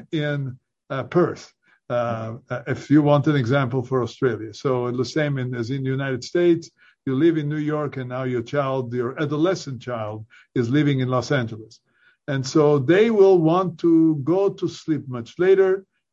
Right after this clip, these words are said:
and they don't want to wake up at the usual times. And therefore they will want to wake much later,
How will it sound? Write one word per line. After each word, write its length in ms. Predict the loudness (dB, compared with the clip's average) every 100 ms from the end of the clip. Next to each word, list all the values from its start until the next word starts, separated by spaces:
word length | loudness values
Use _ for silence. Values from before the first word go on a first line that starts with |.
| -8
and 200 | -8 -4
they 180 | -2
don't 320 | -2 -6 -6 -4
want 300 | -2 -2 0
to 80 |
wake 260 | 2 0 -2
up 300 | -4 -4 -8 _ -10
at 160 | -6
the 100 | -4
usual 460 | -2 -2 -2 -4 -6
times. 580 | -6 -6 -6 -8 -10 -14 _ _ -6
And 160 | 0
therefore 420 | 0 0 -2 -2
they 120 | 0 -2
will 180 | -2
want 240 | -4 -6 -6
to 80 | -6
wake 360 | -4 -4 -6
much 440 | -6 -4 -4 -4 -10
later, 480 | -2 2 2 0 -6